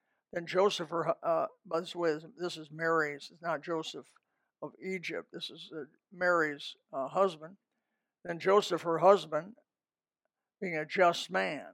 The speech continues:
he found out she was pregnant and they hadn't come together yet. They were legally married, by the way. The Jewish law, they would marry. We call it engagement, Timmy.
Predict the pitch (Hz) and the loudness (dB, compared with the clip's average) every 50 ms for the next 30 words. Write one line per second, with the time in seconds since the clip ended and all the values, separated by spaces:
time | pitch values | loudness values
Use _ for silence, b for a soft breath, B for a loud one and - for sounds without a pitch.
0 | _ _ _ _ _ _ _ _ _ _ _ _ - 170 - - 202 185 160 147 | _ _ _ _ _ _ _ _ _ _ _ _ -10 0 6 8 8 8 8 6
1 | 143 - 175 147 147 160 - - - 208 214 202 180 165 165 165 - - 156 156 | 2 0 -6 -8 -8 -12 -10 0 6 6 6 6 6 2 -4 -4 -6 -8 -8 -4
2 | 151 160 180 160 143 - - - 165 156 147 151 151 170 180 214 214 196 160 135 | -2 0 -2 -2 -2 -4 -4 -2 -2 -2 -2 -2 4 6 8 8 8 6 4 4
3 | 139 156 156 - 180 165 160 170 220 277 277 226 214 185 170 156 156 160 170 190 | 4 2 2 2 0 0 0 0 0 -2 2 4 4 4 4 2 -2 -2 -2 0
4 | 190 185 165 131 123 135 - - - 64 - 64 - - - - - _ _ _ | 0 2 0 0 -2 -6 -8 -8 -8 -8 -8 -10 -14 -16 -18 -18 -20 _ _ _
5 | _ _ _ _ _ _ _ _ _ - 165 156 - 247 320 349 285 - - - | _ _ _ _ _ _ _ _ _ -16 -10 -6 -2 0 2 2 2 2 0 2
6 | 180 156 143 135 135 151 151 175 170 160 160 156 151 147 160 196 214 220 202 190 | 4 6 6 6 6 4 4 4 4 4 4 4 0 2 4 6 6 6 6 6
7 | - - - 151 214 - _ _ _ 175 196 262 233 - 233 226 185 175 165 160 | 4 0 -2 -4 -8 -12 _ _ _ -4 -4 -4 2 6 8 10 10 10 8 6
8 | 160 165 160 185 208 214 196 165 139 151 143 131 - - 180 156 156 147 147 170 | 2 2 6 8 10 10 10 8 6 0 -8 -10 -8 -6 -4 -4 -4 -4 -8 -10